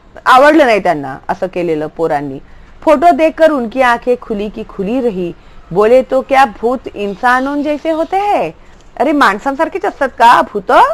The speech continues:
"इंसानों जैसे नहीं, इंसान ही भूत है,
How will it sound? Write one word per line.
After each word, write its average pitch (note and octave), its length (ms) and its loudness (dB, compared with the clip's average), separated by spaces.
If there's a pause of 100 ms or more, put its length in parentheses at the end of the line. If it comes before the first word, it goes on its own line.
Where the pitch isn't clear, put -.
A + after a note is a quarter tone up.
(920)
"इंसानों D#4+ 580 2
जैसे D#4+ 280 -2
नहीं, D4 520 -2 (100)
इंसान C#4 520 0
ही C4+ 240 -4
भूत A#3 440 -8
है, G#3+ 540 0